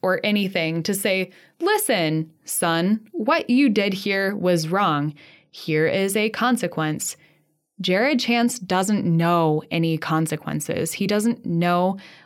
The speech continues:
like, what to do for his actions. And there's some other things that don't really sit well with me here. Um, I think that,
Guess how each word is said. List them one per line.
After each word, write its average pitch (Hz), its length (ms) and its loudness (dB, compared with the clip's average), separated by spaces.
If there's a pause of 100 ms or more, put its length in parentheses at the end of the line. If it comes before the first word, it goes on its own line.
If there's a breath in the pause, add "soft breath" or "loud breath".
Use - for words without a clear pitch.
(120)
like, 165 380 0 (100)
what 170 280 -2
to 214 140 0
do 180 180 0
for 185 320 -2
his 170 260 0
actions. 156 680 -4 (120)
And 165 480 -2 (480)
there's 262 280 0
some 311 120 2
other 190 300 0
things 180 300 -4
that 175 200 -2
don't 170 200 -2
really 165 480 -2
sit - 420 -6 (100)
well 180 540 -4
with 185 220 -6
me 175 160 -4
here. 180 360 -4 (560 soft breath)
Um, 202 640 -2 (2000)
I 208 100 0
think 233 280 4
that, 185 360 0